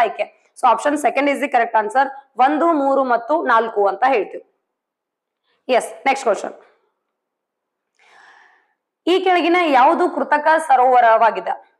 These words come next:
ಆಪ್ಷನ್ ಎ ಕೊಡೈಕೆನಾಲ್, ಆಪ್ಷನ್ ಬಿ ಕೊಲ್ಲೇರು, ಆಪ್ಷನ್ ಸಿ ನೈನಿತಾಲ್, ಆಪ್ಷನ್ ಡಿ ರೇಣುಕಾ,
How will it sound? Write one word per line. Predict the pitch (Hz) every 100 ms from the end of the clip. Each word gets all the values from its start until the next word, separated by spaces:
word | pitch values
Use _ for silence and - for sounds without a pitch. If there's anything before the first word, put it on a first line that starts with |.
| -
ಆಪ್ಷನ್ | 262 269 311 320 277
ಎ | 262 233 -
ಕೊಡೈಕೆನಾಲ್, | 262 254 311 262 214 202 - - 240
ಆಪ್ಷನ್ | 247 294 294 226
ಬಿ | 247 240 - -
ಕೊಲ್ಲೇರು, | 269 311 269 214 - - - 233
ಆಪ್ಷನ್ | 247 302 311
ಸಿ | 320 277 233 - _ _ _ -
ನೈನಿತಾಲ್, | 247 277 339 - 226 208 - - - 247
ಆಪ್ಷನ್ | 247 302 320 - 240
ಡಿ | 233 240 - - _ _ _ _ -
ರೇಣುಕಾ, | 269 294 254 -